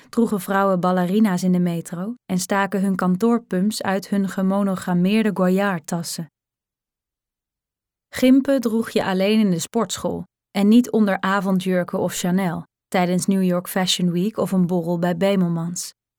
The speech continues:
Soms, zelfs op Madison, in de jaren tachtig eigenlijk al, voel ik me de laatste der Mohikanen. Niemand neemt meer de moeite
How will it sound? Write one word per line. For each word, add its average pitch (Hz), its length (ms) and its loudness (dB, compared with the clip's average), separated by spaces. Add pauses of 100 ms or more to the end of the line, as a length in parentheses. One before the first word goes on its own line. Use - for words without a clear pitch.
(1400)
Soms, 233 580 0 (400)
zelfs 226 500 0
op 180 120 -4
Madison, 247 580 2 (480)
in 214 100 2
de 208 80 4
jaren 185 300 0
tachtig 247 340 -4
eigenlijk 175 360 -6
al, 180 220 -4 (580)
voel 269 160 0
ik 277 140 0
me 247 80 6
de 208 120 2
laatste 214 420 0
der 185 160 2
Mohikanen. 175 640 -2 (640)
Niemand 254 520 6
neemt 214 260 4
meer 214 140 4
de 185 80 2
moeite 220 520 0